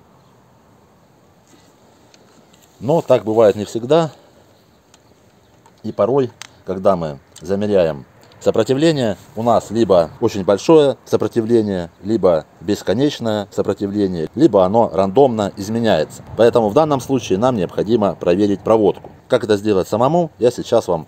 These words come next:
покажу на реальном примере. Автомобиль Chevrolet Lachetti с двигателем один и шесть в кузове седан и системой Евро два. Итак, для проверки нам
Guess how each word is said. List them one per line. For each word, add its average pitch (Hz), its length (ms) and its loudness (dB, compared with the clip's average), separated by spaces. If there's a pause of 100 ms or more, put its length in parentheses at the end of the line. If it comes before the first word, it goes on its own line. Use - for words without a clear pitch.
покажу 107 440 0
на 90 340 -2
реальном 85 460 0
примере. 127 520 0 (260)
Автомобиль 98 680 -2 (100)
Chevrolet 104 360 2
Lachetti 90 520 -4
с 73 40 -10
двигателем 85 500 -4
один 92 240 -4
и 92 40 -8
шесть - 360 -4
в - 60 -20
кузове 85 480 -2 (120)
седан 147 460 -2 (200)
и 123 100 -6
системой 101 560 0
Евро 95 340 0
два. 78 220 -2 (680)
Итак, 92 260 -2
для 98 120 0
проверки 120 400 2
нам 107 260 0